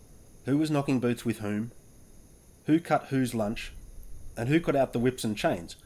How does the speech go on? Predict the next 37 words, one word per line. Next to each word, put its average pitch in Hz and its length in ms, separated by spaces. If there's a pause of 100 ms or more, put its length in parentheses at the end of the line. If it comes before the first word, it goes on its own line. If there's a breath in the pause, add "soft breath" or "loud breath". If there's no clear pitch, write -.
(360 loud breath)
might 165 220
be 156 100
interesting 147 520
in 101 80
a 104 60
tabloid 113 460
newspaper 143 460
sense, - 360 (240)
or 131 140
even 123 220
titillating 95 540 (100)
if 120 140
enough 113 240
details 117 420
come 95 200
to 98 80
light. 123 280 (880 soft breath)
But 139 120
it's 151 120
largely 156 380
irrelevant 123 540
to 113 80
explaining 123 420
why 113 260
anyone 131 360
went 104 160
south - 420 (320)
and 113 120
how 127 140
they 120 120
acted 123 380
once 101 240
there. 120 260 (2500 loud breath)
Roald 131 380
Amundsen's 143 560
love 151 180
life - 300